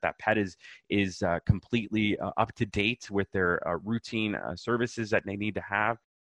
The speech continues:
You don't have to carry as much overhead, but you should also look at it this way. While you might make less of a margin because you're not having to do any of this,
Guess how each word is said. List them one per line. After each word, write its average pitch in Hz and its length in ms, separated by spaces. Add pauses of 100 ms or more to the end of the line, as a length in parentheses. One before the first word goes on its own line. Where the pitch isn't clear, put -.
You 104 80
don't 123 160
have 120 160
to 117 80
carry 120 260
as 101 100
much 98 280
overhead, 107 600 (280)
but - 160
you 127 80
should 120 180
also 147 320
look 131 220
at 123 80
it 107 140
this 123 180
way. 101 120
While 110 260
you 110 160
might 147 400
make 117 320
less 107 320
of 110 80
a 101 80
margin 101 500
because 107 400
you're 95 100
not 95 220 (100)
having 98 340
to - 120
do 95 320
any 104 160
of 92 80
this, - 180